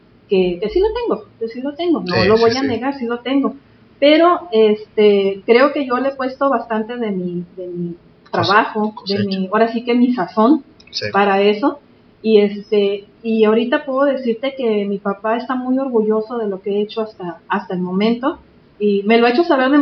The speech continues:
Speaker 1: de muchas maneras. No es, no es el clásico, este,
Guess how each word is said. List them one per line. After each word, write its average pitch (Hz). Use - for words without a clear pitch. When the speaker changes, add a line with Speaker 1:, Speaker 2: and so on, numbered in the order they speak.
Speaker 1:
de 226
muchas 294
maneras. 247
No 247
es, 294
no 262
es 285
el 277
clásico, 254
este, 190